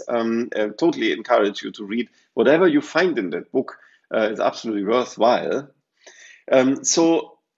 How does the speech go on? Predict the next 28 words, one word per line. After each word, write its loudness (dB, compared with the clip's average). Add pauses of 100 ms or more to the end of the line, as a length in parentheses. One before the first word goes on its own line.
(220)
it 0
took, -6
like, -2
into -6
the -2
nineteen -2
eighties 0 (140)
when, -2 (300)
um, 0
a -8
court 2
ruling -4
finally -2
broke 2
up -2 (240)
the -2
monopoly -4 (440)
of 0
A 2
T -4
and -4
T -4 (360)
into 2
what's -2
called 2
the 2
baby 0
bells. -6